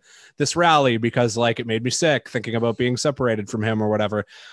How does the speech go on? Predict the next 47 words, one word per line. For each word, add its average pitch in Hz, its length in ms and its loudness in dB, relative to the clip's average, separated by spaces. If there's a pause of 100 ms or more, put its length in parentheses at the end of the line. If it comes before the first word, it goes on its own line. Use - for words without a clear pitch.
(140)
But, 143 180 4
um, 131 460 0
he 190 120 0
also, 220 540 4
like, 143 340 -2
clearly 185 340 4
has 151 180 2
a 123 40 -4
very 127 280 0
good 117 180 -2
handle 113 320 0
on 101 180 -2
it, 104 80 0
and 107 80 -2
I'll 107 360 0
just - 240 -4 (120)
pick 123 200 0
out 113 100 2
a - 20 -4
random 101 360 -2
quote 101 240 -4
here 101 160 -2
that 101 120 -2
I 98 60 -2
think 98 180 -6
is 98 120 -6
good. 107 200 -2 (380)
"No 202 60 -2
matter 208 180 6
what 214 140 2
you 202 80 0
think 196 180 -2
about 185 160 2
the 147 60 -4
border 147 260 2
policy, 156 520 0
and 135 100 2
no 127 60 2
matter 131 200 2
how 143 140 2
you 156 140 2
believe 139 260 2
the 131 80 -2
children 127 360 0
ended 117 220 0
up 151 160 2
there, 143 400 4